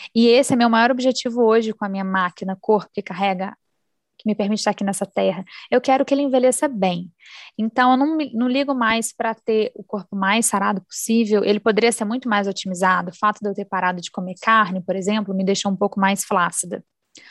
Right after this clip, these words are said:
um pouco mais molinha a minha pele. Eu era toda dura, toda rígida. Eu faço assim, meu bíceps é duro, mas ele era muito maior. Meu abdômen era mais trincado. De vez em quando eu ouço de um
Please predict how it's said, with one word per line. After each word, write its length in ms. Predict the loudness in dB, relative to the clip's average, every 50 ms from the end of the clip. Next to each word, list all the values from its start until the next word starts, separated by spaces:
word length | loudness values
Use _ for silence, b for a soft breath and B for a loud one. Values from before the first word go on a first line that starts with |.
| B B
um 80 | -6 -4
pouco 220 | -2 -2 -2 0
mais 200 | 0 0 0 0
molinha 440 | 0 0 2 2 0 -2 -2 -4 -4
a 20 |
minha 140 | -6 -6 -6
pele. 460 | -4 -2 -2 -2 -2 -4 -6 -10 -14 B B B B B B B 0
Eu 120 | 2 4
era 160 | 4 2 2
toda 340 | 0 _ 0 2 2 2 2
dura, 240 | 2 0 0 0 0
toda 220 | 0 2 2 2
rígida. 280 | 0 0 -4 -4 -4 -6
Eu 40 | -4
faço 320 | -2 -2 -2 -2 -2 -6
assim, 240 | -8 -6 -6 -4 -2
meu 120 | -2 -2
bíceps 400 | -2 -2 -2 -2 -2 -4 -2 -2
é 120 | -2 -2 -2
duro, 200 | -2 -2 -2 -4
mas 160 | -4 -4 -4
ele 140 | -2 0 0
era 140 | 0 -2
muito 340 | -2 -2 -2 -2 -2 -4 -4
maior. 300 | -4 -4 -4 -6 -8 -10 -12 _ B B B B B B B _ -2
Meu 220 | 0 2 2 4
abdômen 380 | 2 2 2 2 2 2 2 2
era 100 | 2 2
mais 300 | 2 2 2 2 0 -2
trincado. 520 | -4 -4 -4 -2 0 0 0 -2 -4 -8
De 120 | -10 -4
vez 220 | 0 0 0 0 0
em 60 | -4
quando 240 | -4 -4 -4 -4 -2
eu 60 | -2 -2
ouço 260 | -2 -2 -4 -6 -10
de 80 | -12 -12
um 80 | -12